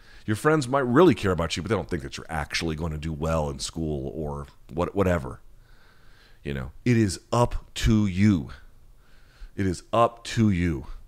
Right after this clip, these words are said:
And nobody is going to hold your hand. You are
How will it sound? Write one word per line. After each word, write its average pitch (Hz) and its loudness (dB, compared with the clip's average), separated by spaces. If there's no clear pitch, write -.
And 90 -4
nobody 110 6
is 78 -12
going 92 -2
to 67 -14
hold 87 -4
your 82 -4
hand. 73 -6
You 101 0
are 90 4